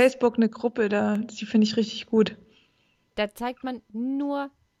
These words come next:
Speaker 2: was auf der
Speaker 1: Mhm.
Speaker 2: Welt alles Tolles passiert. Äh, aber das guck ich mir morgens auch nicht an, das wollte ich nur mal kurz an der, äh, nebenbei gesagt haben. Also ich stehe auf,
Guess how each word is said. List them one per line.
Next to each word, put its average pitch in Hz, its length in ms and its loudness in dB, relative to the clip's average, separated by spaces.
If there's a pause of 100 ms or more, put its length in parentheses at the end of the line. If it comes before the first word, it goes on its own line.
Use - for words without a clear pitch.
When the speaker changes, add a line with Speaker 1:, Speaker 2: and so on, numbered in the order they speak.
Speaker 2:
was 208 180 -6
auf 247 120 -2
der 220 120 6
Speaker 1:
Mhm. 214 40 6
Speaker 2:
Welt 220 240 4
alles 190 360 -12
Tolles 190 380 -4
passiert. - 500 -12 (500)
Äh, 180 120 -4
aber 180 200 -2
das 226 120 -6
guck 240 120 -6
ich - 60 -10
mir 226 60 -6
morgens 196 200 -4
auch 170 120 -4
nicht 247 140 -4
an, 285 120 -6
das 247 140 -12
wollte 214 140 -6
ich - 40 -16
nur 233 80 -4
mal 208 60 -4
kurz 214 160 -8
an 185 80 -4
der, 180 340 -2
äh, 180 220 -8
nebenbei 190 460 -6
gesagt 156 300 -10
haben. 170 260 -10 (680)
Also 196 200 -6
ich 220 60 -10
stehe - 220 -8
auf, - 220 -6